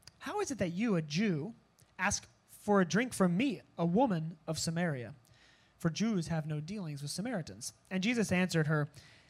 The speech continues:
"If you knew the gift of God and who it is that is saying to you, 'Give me a drink,' you would have asked him, and he would have given you the living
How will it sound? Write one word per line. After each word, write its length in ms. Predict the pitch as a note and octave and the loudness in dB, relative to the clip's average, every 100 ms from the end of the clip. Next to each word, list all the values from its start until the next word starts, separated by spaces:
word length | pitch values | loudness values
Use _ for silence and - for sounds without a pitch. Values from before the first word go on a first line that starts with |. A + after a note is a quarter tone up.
| - _ _ _ _ _ - | -20 _ _ _ _ _ 0
"If 220 | A3 G3 | 0 2
you 280 | C4 F#4 E4 | 4 4 4
knew 280 | C4 C4+ | 4 4
the 100 | A#3+ | 4
gift 300 | F3+ G#3+ A3 | 2 0 2
of 120 | G3+ D#3 | -2 -2
God 300 | D3 A2+ C3 - _ _ _ _ _ _ - | -4 -4 -12 -18 _ _ _ _ _ _ -4
and 160 | G3+ | -2
who 300 | F3+ F#3 D#4 | 0 2 2
it 100 | D4 | 0
is 360 | A#3 C4 G3+ E3+ | 0 2 4 2
that 120 | F#3 | 0
is 120 | F3+ | 0
saying 300 | - A#3 G3 | 0 0 -2
to 100 | E3 | -2
you, 140 | E3+ D#3+ | -2 -2
'Give 260 | D3+ G#3 | 2 2
me 140 | G3 F3 | 2 0
a 60 | |
drink,' 520 | D3 D3+ G3 D#3 D3 - _ _ | 0 0 -4 -4 -8 -14 _ _
you 300 | F3 E3+ C#4+ | -6 0 4
would 160 | D4 F#3 | 4 4
have 160 | E3+ D#3+ | 2 0
asked 320 | F#3 A3 - | 0 -2 -4
him, 220 | E3+ D#3+ | -2 -2
and 100 | D#3 | -2
he 180 | D#3 G#3+ | -4 -4
would 140 | F#3+ | -2
have 220 | E3+ D#3 | -2 -2
given 280 | D3+ F3+ E3 | -2 0 0
you 360 | D#3 A3 F3+ D3 | -2 -4 -2 -2
the 160 | D#3 | -4
living 560 | D3+ E3 F3+ F#3+ F#3+ G3 | -6 -4 -2 -2 -4 -8